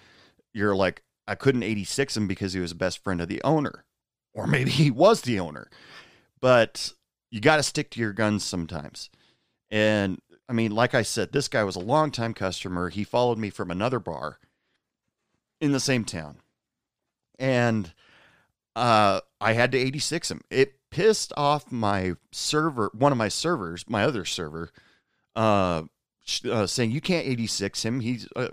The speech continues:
he's a longtime customer." And s-, I don't care. Uh, he got in a fight. He's eighty-sixth. And then she went and reassured him, "Oh, don't worry. I'll get you back in." She, uh, you know,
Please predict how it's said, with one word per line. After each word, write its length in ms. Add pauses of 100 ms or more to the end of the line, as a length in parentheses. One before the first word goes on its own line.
he's 200
a 60
longtime 400
customer." 300
And 80
s-, 100 (160)
I 220
don't 300
care. 400 (540)
Uh, 160
he 300
got 220
in 60
a 60
fight. 360 (140)
He's 240
eighty-sixth. 640 (560)
And 160
then 360
she 320
went 260
and 160
reassured 420
him, 140
"Oh, 140
don't 240
worry. 180
I'll 120
get 200
you 60
back 260
in." 180 (680)
She, 500 (240)
uh, 380 (640)
you 80
know, 200